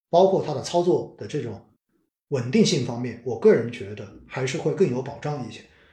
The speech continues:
所以呢，我也一直跟大家强调说，为什么选基金经理的时候，我一直说最好是有经历过牛熊转换的基金经理，其实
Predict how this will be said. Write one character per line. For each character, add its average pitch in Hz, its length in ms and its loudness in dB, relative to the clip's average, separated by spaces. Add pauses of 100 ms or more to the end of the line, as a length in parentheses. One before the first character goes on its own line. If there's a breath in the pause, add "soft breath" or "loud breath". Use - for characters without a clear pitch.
(220 soft breath)
所 220 220 10
以 196 60 10
呢， 151 180 2
我 135 120 4
也 160 140 0
一 202 160 2
直 139 100 0
跟 143 120 -2
大 139 120 2
家 131 140 -2
强 123 220 -8
调 135 160 -2
说， 131 160 -4
为 160 180 0
什 - 180 -4
么 104 360 -12 (380)
选 123 260 -2
基 147 120 -8
金 156 160 -4
经 175 220 -4
理 127 120 -6
的 107 120 -10
时 120 160 -10
候， 110 380 -12
我 120 140 -8
一 165 120 -4
直 123 220 -6
说 135 440 -4
最 151 200 0
好 101 200 -10
是 127 160 -8
有 120 120 -8
经 208 360 6
历 180 140 4
过 123 300 0
牛 113 240 -4
熊 131 240 -6
转 113 200 -8
换 156 220 -4
的 110 60 -4
基 113 140 -10
金 110 120 -8
经 113 180 -8
理， - 220 -14 (280)
其 135 180 -2
实 123 260 -4